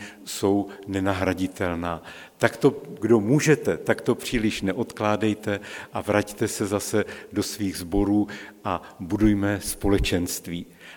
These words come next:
A když se sejdeme s přáteli, s rodinou,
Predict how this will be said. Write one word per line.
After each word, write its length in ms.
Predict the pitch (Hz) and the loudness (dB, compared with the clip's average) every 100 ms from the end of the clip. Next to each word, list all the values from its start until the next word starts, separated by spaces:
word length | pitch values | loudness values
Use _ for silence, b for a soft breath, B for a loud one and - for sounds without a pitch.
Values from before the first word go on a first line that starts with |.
| - | -6
A 160 | - 95 | 0 0
když 520 | 82 104 92 156 - | 0 0 2 4 2
se 200 | - 165 | 2 0
sejdeme 680 | - - 123 131 139 120 - - - - _ - | -2 0 0 -2 -4 -4 -8 -14 -20 -20 _ -12
s 160 | - | -10
přáteli, 760 | - - 107 110 - 113 82 82 | -10 -6 -4 -4 -4 -4 -4 -6
s 160 | - - | -6 -4
rodinou, 680 | 101 104 107 90 73 80 | -2 -2 -2 -2 -6 -10